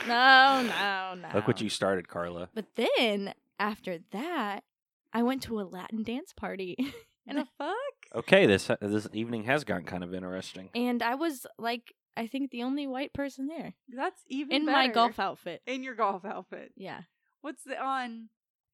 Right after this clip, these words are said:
Speaker 3: The Office when he brings the girl in the cheerleading outfit to the Indian wedding?
Speaker 1: <gasps> When is that? <laughs> I was just watching The Office
Speaker 2: No,
Speaker 1: before I came over.
Speaker 2: it's, uh,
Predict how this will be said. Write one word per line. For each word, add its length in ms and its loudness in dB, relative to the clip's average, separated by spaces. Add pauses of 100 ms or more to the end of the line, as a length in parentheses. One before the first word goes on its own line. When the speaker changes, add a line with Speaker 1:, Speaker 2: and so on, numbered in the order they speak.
(220)
Speaker 3:
The 80 -2
Office 480 -2
when 80 -12
he 80 -14
brings 240 -10
the 80 -8
girl 240 -6
in 180 -10
the 80 -14
cheerleading 460 -10
outfit 400 -8
to 80 -16
the 180 -8
Indian 760 -14 (380)
wedding? 640 -6 (160)
Speaker 1:
<gasps> 0 - (1400)
When 220 4
is 140 4
that? 340 2 (720)
<laughs> 960 -10
I 40 0
was 140 4
just 140 2
watching 440 0
The 100 -6
Office 160 -2
Speaker 2:
No, 380 10
Speaker 1:
before 80 4
I 40 -4
came 140 -8
over. 100 2
Speaker 2:
it's, 240 -4
uh, 520 2